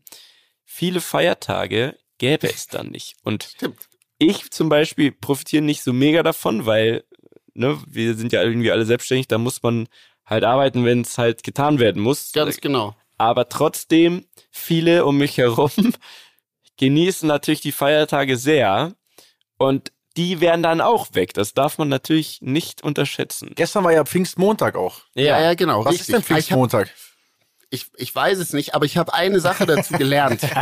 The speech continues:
Speaker 3: <laughs>
Speaker 2: Eine Sache habe ich, ich habe zwei
Speaker 1: Pfingsten
Speaker 2: neue
Speaker 1: ist nicht, ist nicht Pfingsten zum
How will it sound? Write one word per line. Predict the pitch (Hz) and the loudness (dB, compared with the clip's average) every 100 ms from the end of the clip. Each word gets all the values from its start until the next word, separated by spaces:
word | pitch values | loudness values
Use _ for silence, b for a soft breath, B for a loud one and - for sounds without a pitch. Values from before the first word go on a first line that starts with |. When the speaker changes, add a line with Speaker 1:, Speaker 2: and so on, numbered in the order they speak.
| 127 | -2
Speaker 3:
<laughs> | 131 - - | -4 -6 -4
Speaker 2:
Eine | 156 190 196 | 0 2 2
Sache | 180 185 | 0 0
habe | 175 | 0
ich, | - | -2
ich | - - 165 | -10 -6 -4
habe | 156 | -4
zwei | - 151 151 | -6 -2 2
Speaker 1:
Pfingsten | 180 175 | 2 2
Speaker 2:
neue | 160 170 | 0 2
Speaker 1:
ist | 165 | 2
nicht, | 185 - | 0 2
ist | 190 202 | 0 0
nicht | - | -4
Pfingsten | - 196 - - | -2 -2 -4 -4
zum | - | -2